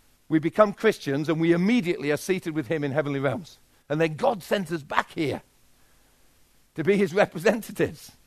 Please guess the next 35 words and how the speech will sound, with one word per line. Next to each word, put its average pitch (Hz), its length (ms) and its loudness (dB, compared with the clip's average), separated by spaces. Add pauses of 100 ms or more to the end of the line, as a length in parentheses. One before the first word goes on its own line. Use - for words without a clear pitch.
(320)
Now, 170 120 2
this 226 160 2
is 220 120 -4
a 175 60 -2
spiritual 220 720 4
thing, 139 380 -2 (300)
but 180 100 -2
that's 214 180 0
what - 160 -8
Scripture 202 400 -2
tells 202 300 -4
us 180 240 -4 (400)
to 175 100 -4
believe. 202 520 0 (320)
We're 175 140 4
seated 220 420 -4
with 175 180 -2
him 185 160 -4
in 170 100 -4
heavenly 175 320 0
realms, 175 260 -2
but 151 100 -8
he 156 60 -4
sends 202 340 -6
us 175 100 -10
back 185 240 -10
here 170 340 -2 (320)
as 180 160 2
a 185 60 -2
representative. 190 800 -2 (640)
Praise 240 460 6
God, 190 560 4 (420)
we 190 140 2
differ 208 400 2
from, 185 480 4